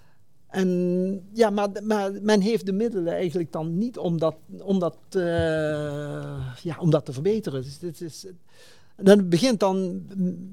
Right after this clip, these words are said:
daar speelt denk ik educatie een belangrijke rol. Dat er vanuit, vanuit de onderkant naar het ziekenhuismanagement meer toch wordt gestuurd om daar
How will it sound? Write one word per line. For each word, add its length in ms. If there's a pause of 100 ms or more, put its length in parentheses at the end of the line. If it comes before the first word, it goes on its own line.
(100)
daar 420
speelt 260
denk 160
ik 100
educatie 600
een 60
belangrijke 480
rol. 180
Dat 220
er 100
vanuit, 480
vanuit 320
de 60
onderkant 640
naar 240
het 220
ziekenhuismanagement 1000
meer 320
toch 200
wordt 180
gestuurd 500
om 180
daar 340